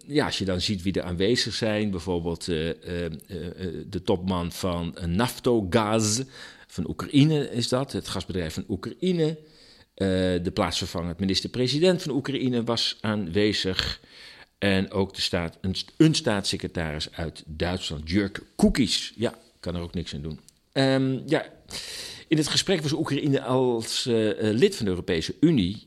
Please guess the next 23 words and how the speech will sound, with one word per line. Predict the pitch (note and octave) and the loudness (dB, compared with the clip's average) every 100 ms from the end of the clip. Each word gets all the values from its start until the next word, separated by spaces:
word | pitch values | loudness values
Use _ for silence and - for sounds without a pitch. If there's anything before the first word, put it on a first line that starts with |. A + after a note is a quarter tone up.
| _ | _
ehm, | - F#2 F2+ F2 E2+ E2 E2 - - | -2 2 2 2 2 0 -2 -8 -6
eh, | F2 | -6
uitgenodigd. | D2+ F#2+ E2+ F2 D#2 F2 A2+ | -4 -6 -6 -4 -2 -2 -4
En | - A#2 A2+ - - - - - - | -2 -2 -2 -10 -20 -20 -20 -20 -6
de | - | -2
integratie | B2+ A#2 - C3+ F3+ - B2+ C3 - - - | 0 2 2 4 4 2 2 0 -6 -20 -20
van | - B2 A2+ | 0 0 0
die | G#2+ A#2 | 2 2
westerse | B2+ C#3+ B2+ G#2+ | 4 2 2 0
handelszone | F2 C#3+ D3 - B2 A#2+ A#2+ | 2 2 2 0 2 2 0
is | - B2 - | 0 0 2
een | G#2 | -2
feit | - A2+ F#2+ | 2 2 2
volgens | - D#2+ D#2+ D#2 | 2 0 0 -2
hem. | D#2 | 0
Met | F2 A#2 | 0 2
andere | A2+ A2 | 2 2
woorden, | A#2+ A#2 G#2 | 4 4 2
we, | G#2 F#2 | -4 -4
we, | G2+ - F2+ | -6 -6 2
we | A2 | 2
zijn | F2 B2 B2+ D#2+ | 4 4 4 2
er. | D2 - | -2 -10